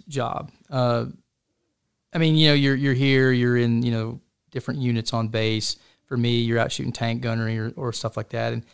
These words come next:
incredibly difficult jobs, uh, that continue with, uh, other far more capable people doing those today than when I was doing them for me personally. But, but yeah, I didn't really know the scope,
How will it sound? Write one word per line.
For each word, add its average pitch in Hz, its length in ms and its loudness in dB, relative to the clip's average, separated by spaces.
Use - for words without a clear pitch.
incredibly 143 420 2
difficult 127 540 -2
jobs, 113 760 0
uh, 120 140 -8
that 120 160 -6
continue 120 640 -2
with, 127 340 -8
uh, - 40 -12
other 123 340 -2
far 127 240 0
more 127 100 4
capable 131 360 0
people 127 260 -4
doing 120 220 0
those 113 160 -2
today 120 280 -2
than 107 140 -6
when 147 160 6
I 135 140 6
was 123 120 2
doing 117 320 2
them 113 160 0
for - 180 -8
me 117 180 0
personally. 131 380 -4
But, 123 220 0
but 156 160 2
yeah, 175 460 6
I 160 100 0
didn't 185 340 4
really 175 420 6
know 127 840 4
the 120 380 -2
scope, - 680 0